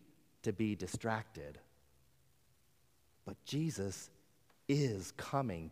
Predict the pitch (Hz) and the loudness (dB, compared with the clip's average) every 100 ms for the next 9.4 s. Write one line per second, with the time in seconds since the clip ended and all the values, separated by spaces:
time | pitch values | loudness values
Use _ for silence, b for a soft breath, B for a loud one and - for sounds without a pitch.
0 | - 123 - - - - - _ _ _ | -8 -6 -6 -8 -14 -18 -20 _ _ _
1 | _ _ _ _ _ _ _ _ _ _ | _ _ _ _ _ _ _ _ _ _
2 | _ _ _ _ _ _ _ _ _ _ | _ _ _ _ _ _ _ _ _ _
3 | _ _ _ - - 98 98 113 117 - | _ _ _ -12 -4 0 2 4 2 0
4 | 101 92 92 87 78 73 - _ _ _ | -2 0 0 -2 -4 -10 -20 _ _ _
5 | _ _ _ _ _ _ _ _ _ - | _ _ _ _ _ _ _ _ _ -14
6 | 90 95 87 82 85 80 62 - - - | -4 -2 -2 -4 -6 -8 -12 -16 -20 -20
7 | _ _ _ _ _ _ _ _ _ _ | _ _ _ _ _ _ _ _ _ _
8 | _ _ _ _ - _ _ - 92 - | _ _ _ _ -20 _ _ -10 -10 -10
9 | - 87 80 | -14 -12 -12